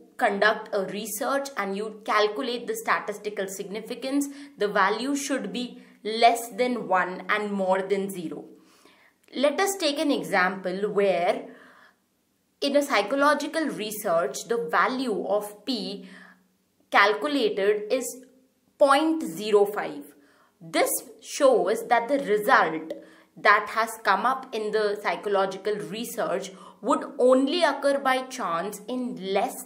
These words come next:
than one in twenty times. So when you calculate one by twenty, you find that it is zero, uh, point zero five. So it shows that the results that have come up can only come up by chance in less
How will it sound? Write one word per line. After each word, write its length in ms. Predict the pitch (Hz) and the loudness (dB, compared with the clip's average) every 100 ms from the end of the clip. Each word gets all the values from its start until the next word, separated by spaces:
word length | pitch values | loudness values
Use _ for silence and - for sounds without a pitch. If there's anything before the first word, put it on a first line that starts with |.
| - | -2
than 420 | 208 180 202 - - - - _ | 0 0 -6 -12 -20 -20 -20 _
one 480 | 180 196 233 285 294 | 0 6 8 6 0
in 220 | 269 262 254 | -4 -4 -2
twenty 540 | 208 202 202 226 - | 0 0 -4 -8 -2
times. 440 | 190 156 156 - | -2 -2 -8 -8
So 100 | 240 | 0
when 260 | 208 208 226 | 2 2 0
you 100 | 247 | -2
calculate 720 | 247 202 190 240 240 247 240 | 2 2 2 -2 -2 -2 -2
one 340 | 185 190 214 | 0 2 2
by 160 | 208 196 | 0 0
twenty, 400 | 196 185 185 214 | -2 -4 -4 -6
you 140 | 196 202 | -6 -4
find 340 | 196 175 185 | -4 -4 -2
that 160 | 190 185 | -2 -2
it 120 | 180 | -10
is 200 | 185 175 | -14 -12
zero, 560 | 214 240 254 285 277 - - - _ - | -10 -6 -2 0 -2 -8 -20 -20 _ -6
uh, 80 | 196 | -4
point 540 | - - 247 285 285 - | -4 4 6 6 2 -2
zero 280 | 226 220 214 | 0 4 4
five. 360 | 208 170 147 - | 2 -6 -8 -10
So 160 | 214 | -8
it 240 | - 247 - | -6 -8 -10
shows 560 | - 302 302 202 160 - | -10 -4 -2 -2 -2 -2
that 180 | 196 208 | -2 -2
the 80 | |
results 640 | 208 202 220 240 175 160 - | -2 -4 2 2 2 -4 -4
that 180 | 185 185 | -4 -4
have 260 | 196 - - | -8 -8 0
come 260 | 254 226 | 0 2
up 300 | 165 165 - - - - - _ _ _ _ _ _ _ - | -2 -4 -12 -20 -20 -20 -20 _ _ _ _ _ _ _ 2
can 420 | 311 320 320 - - _ _ - | 4 4 -4 -14 -20 _ _ 6
only 500 | 277 285 294 349 381 | 10 10 8 2 4
come 200 | 285 247 | 6 6
up 200 | 254 254 | 4 4
by 160 | 247 247 | 0 0
chance 500 | - 226 170 226 285 | -4 0 0 0 0
in 500 | 277 226 185 190 208 | 0 -2 -4 -2 2
less 240 | 240 | 2